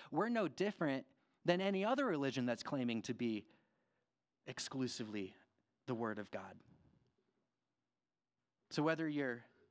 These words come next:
a Jewish person or Muslim person or Christian person, we, we all think that we've got an exclusive claim on the Word of God, and I, I think that's true. I think we do have an exclusive claim on the Word of God, and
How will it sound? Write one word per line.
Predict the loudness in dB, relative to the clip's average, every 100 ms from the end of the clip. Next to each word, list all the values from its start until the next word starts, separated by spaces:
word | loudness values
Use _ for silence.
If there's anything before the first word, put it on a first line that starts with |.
| _ _ -14
a |
Jewish | -6 -2 -2 -4 -6
person | -6 -6 -8
or | -4
Muslim | -4 -4 -6 -8
person | -8 -8 -10
or | -6
Christian | -4 -2 -2 -4
person, | -2 -4 -2 -6 -8 _ _ _ _ -20 -14 -6
we, | -4
we | -2 0 0
all | 0
think | -2 -4 -2
that | -2
we've | -2
got | 0 -2
an | -4
exclusive | -8 -6 -4 -4 -8
claim | -10 -8 -4 -4 -6
on | -6 -4
the | -6
Word | -4 -2 -2 -4 -8 -20 -20 -10
of | -10 -6
God, | -4 -4
and | -6 -10 _ _ _ _ _
I, | -4 -2
I | -4
think | -4 -4 -4
that's | -4 -6
true. | -8 -8 -10 -16 -8
I | -4 -2
think | 0
we | -2
do | 0 -2
have | -2 -6
an | -8
exclusive | -12 -10 -10 -10 -14
claim | -14 -14 -14
on | -14
the | -16
Word | -16 -16
of | -18 -16
God, | -14
and | -12